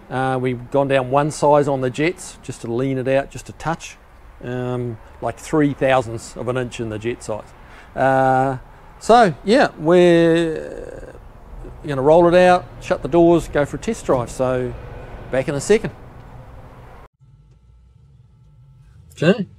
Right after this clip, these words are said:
let's go. Look at that, even the little turn signals on the front of the fender are working. That's kinda cool. I don't know whether you guys saw that or not. See 'em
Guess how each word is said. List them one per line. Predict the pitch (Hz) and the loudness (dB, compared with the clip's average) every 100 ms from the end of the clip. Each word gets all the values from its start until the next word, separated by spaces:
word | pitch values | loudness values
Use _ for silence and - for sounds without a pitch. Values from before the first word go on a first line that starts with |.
| - - | -16 -8
let's | 160 - | -8 -4
go. | 160 185 120 113 - _ _ - - _ _ _ _ _ _ _ - - - - _ _ _ _ _ _ - - - 120 123 127 123 - - - - 123 117 - 139 - 143 131 120 - - 131 - - - - | -4 -4 -12 -20 -20 _ _ -20 -20 _ _ _ _ _ _ _ -20 -20 -20 -20 _ _ _ _ _ _ -20 -20 -20 -20 -20 -20 -20 -20 -20 -20 -20 -20 -20 -20 -20 -20 -20 -20 -20 -20 -20 -20 -20 -20 -20 -8
Look | 247 220 | 0 4
at | |
that, | 185 196 | 6 6
even | 196 180 | 6 6
the | 170 | 6
little | 175 175 | 8 6
turn | 151 190 202 196 | 4 4 4 4
signals | 180 147 147 147 | 4 4 4 2
on | 147 | 2
the | 139 135 | 0 -2
front | - 170 | 2 4
of | 160 | 4
the | 143 | 2
fender | 175 190 165 127 123 | 4 4 4 4 2
are | 123 | 2
working. | 139 143 127 123 - - | 0 0 -2 -8 -14 -10
That's | 175 - | -10 -2
kinda | 180 131 | 0 0
cool. | 117 143 156 190 | 2 2 2 0
I | - - - - - - | -8 -20 -20 -20 -20 -10
don't | |
know | 165 | -8
whether | 135 | -6
you | 131 | 0
guys | 135 131 | 0 0
saw | - 175 156 | 2 2 4
that | 123 | 4
or | 127 143 | 2 0
not. | 170 - | -2 -2
See | 175 | 4
'em | 170 | 4